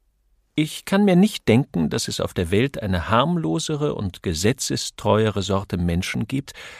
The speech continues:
als die Experten der britischen Werbewirtschaft. Die Vorstellung, dass in diesem Umfeld je ein Verbrechen geschehen könnte, ist so abwegig, dass sie nur der ungezügelten Fantasie eines Kriminalschriftstellers entspringen kann,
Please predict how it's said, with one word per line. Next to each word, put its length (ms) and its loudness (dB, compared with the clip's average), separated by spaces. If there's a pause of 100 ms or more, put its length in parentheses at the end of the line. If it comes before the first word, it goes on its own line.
(220)
als 220 0
die 120 -2
Experten 640 -2
der 100 4
britischen 580 0
Werbewirtschaft. 1080 -6 (1120)
Die 60 2
Vorstellung, 680 2
dass 160 -2
in 140 -4
diesem 240 -2
Umfeld 480 0
je 160 -4
ein 160 -2
Verbrechen 580 -6
geschehen 480 -4
könnte, 320 -4
ist 320 -8
so 240 0 (140)
abwegig, 800 0 (360)
dass 280 -2
sie 120 0
nur 160 6
der 160 2
ungezügelten 720 -2
Fantasie 540 -2
eines 260 -2
Kriminalschriftstellers 1200 -2
entspringen 560 -2
kann, 240 0